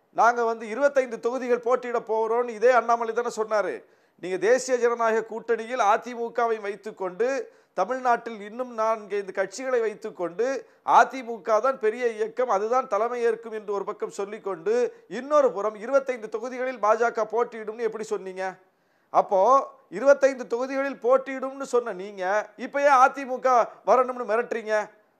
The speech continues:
வராட்டா விளைவுகளை சந்திக்க வேண்டி வரும்னு ஏன் எச்சரிக்கிறீங்க? அப்போ உங்கள் நிலைமை உங்களுக்கே தெரிகிறது. பி ஜே பியினுடைய வலிமை என்ன, பி ஜே பியினுடைய நிலைமை என்னங்கிறது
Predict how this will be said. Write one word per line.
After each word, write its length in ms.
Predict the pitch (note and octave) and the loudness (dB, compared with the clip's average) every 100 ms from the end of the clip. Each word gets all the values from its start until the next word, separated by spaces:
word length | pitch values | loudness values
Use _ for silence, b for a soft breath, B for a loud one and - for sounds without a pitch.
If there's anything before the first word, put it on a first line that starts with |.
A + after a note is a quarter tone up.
| _ - | _ 2
வராட்டா 600 | A#3 C#4 - C#4+ A#3+ - - | 6 6 6 4 4 0 -4
விளைவுகளை 440 | G#3 C#4+ C4+ B3+ | 4 4 4 0
சந்திக்க 400 | A#3+ A3+ B3 A#3+ | 0 -2 -6 -2
வேண்டி 240 | A#3+ A#3 A3 | 0 0 -2
வரும்னு 240 | A3+ A3+ | -4 -4
ஏன் 260 | A3 A#3 G#3+ | -6 -4 -4
எச்சரிக்கிறீங்க? 680 | C4+ B3+ A3+ A3 G#3 G#3 - b b | -4 -6 -6 -10 -6 -6 -6 b b
அப்போ 640 | F#3 G3+ G#3 G#3 C4+ C4 - _ | 0 2 4 6 6 4 -4 _
உங்கள் 520 | F#3 C4 C#4+ C4+ B3+ | -10 -10 0 4 4
நிலைமை 440 | A3+ A#3+ C#4+ C#4+ D#4+ | 4 2 2 2 -4
உங்களுக்கே 500 | D4 D#4 D#4+ D#4+ E4+ | -6 -6 -4 -6 -6
தெரிகிறது. 460 | E4+ D#4 C4 B2 _ _ b _ | -4 0 -2 -4 _ _ b _
பி 180 | D3 C4+ | -10 -10
ஜே 180 | B3+ C#4+ | -2 0
பியினுடைய 480 | C#4 C#4 B3 A#3+ A#3 | 0 -4 -4 -2 0
வலிமை 360 | G3 B3 A#3+ | 0 -4 -6
என்ன, 280 | A3+ G#3 C4+ | -8 -6 -6
பி 200 | C#4 B3+ | -6 -8
ஜே 160 | A3+ C4+ | -8 -8
பியினுடைய 460 | C4+ B3+ A#3+ A#3 | -8 -10 -4 -2
நிலைமை 380 | F#3 G3 B3+ B3 | -2 -6 -6 -6
என்னங்கிறது 680 | A3+ G#3+ F#3 G3+ F3+ F#3+ G3 | -6 -8 -8 -8 -4 -4 -6